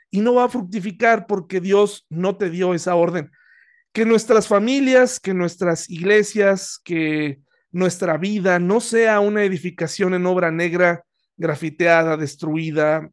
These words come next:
descuidada. Que nuestros hijos y lo que podamos influir en ellos, eh, no sean esas vidas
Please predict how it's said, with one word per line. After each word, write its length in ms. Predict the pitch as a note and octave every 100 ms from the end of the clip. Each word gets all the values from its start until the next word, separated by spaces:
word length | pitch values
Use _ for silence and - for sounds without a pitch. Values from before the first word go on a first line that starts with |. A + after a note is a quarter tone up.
| -
descuidada. 760 | D3+ - E3+ D3+ D#3 D#3 D3+ - _ _ _
Que 100 | -
nuestros 420 | G3 F#3+ G3 F#3+
hijos 500 | B3 A#3+ A#3+ B3 A#3+ B3+
y 100 | F#3
lo 160 | F3
que 100 | E3+
podamos 460 | E3+ F3+ F#3+ G#3 F#3+
influir 340 | G3+ E3+ F3+
en 140 | F3+ F3
ellos, 520 | F3+ F3+ F#3 - - _ _ _ _
eh, 380 | E3+ E3+ E3+ E3
no 320 | F3 F3+ G3
sean 500 | G#3 A3 F#3+ F3+ F3+ G#3+
esas 300 | F#3 F#3 E3
vidas 640 | F3+ E3+ E3 D#3+ -